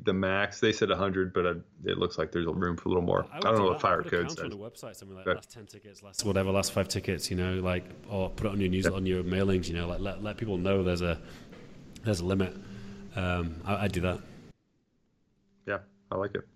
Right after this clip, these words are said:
Speaker 2: Cool. Uh, so a-, anything else about your event? Like, any, anything else that's you've learned along the way that's been so far? Obviously, you haven't done the event yet. You know, what we sh-, we sh-, we should chat later once it's actually gone ahead and, and get the detail. But anything else to this point that was different to how you thought it would be?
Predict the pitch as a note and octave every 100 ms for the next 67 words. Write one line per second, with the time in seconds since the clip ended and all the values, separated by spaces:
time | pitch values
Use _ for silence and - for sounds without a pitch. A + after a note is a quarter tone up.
0 | - - - - - - - A#2 E3+ D#3+
1 | - D#3 G#3+ E3+ F3 F#3 A3 G#3 A3+ G#3
2 | C#3 A2+ G2+ G2 G2+ A#2 C3 C3 C3+ D3+
3 | D#3 C#3 C#3+ C#3+ - - A#2+ G2+ G#2+ A#2
4 | A2 A2 G#2 G2 G#2 B2+ A2 - G#2 G2
5 | F#2+ F#2 - - - G#2+ G2+ A2 A#2 A#2+
6 | C#3 C3 A2+ A2 G2 G#2 A2+ A#2+ A2+ G#2+
7 | B2 A2 G#2+ G#2 G2 G2+ G#2 F#2 F#2+ G2
8 | G2+ A2 E2+ F#2 G2+ G2 F#2 F2+ F2+ -
9 | E2+ F2+ F2 F#2 F#2+ F#2+ F2+ F#2 F2+ F2
10 | E2+ F2+ A2+ G2 F2+ A2 A#2+ G#2 G2 -
11 | - F#2+ - G#2+ G#2+ F2+ - - - -
12 | G#2 G#2+ - F#2+ G2+ F2+ G2 F#2+ G2 G2
13 | G2 G#2 A2+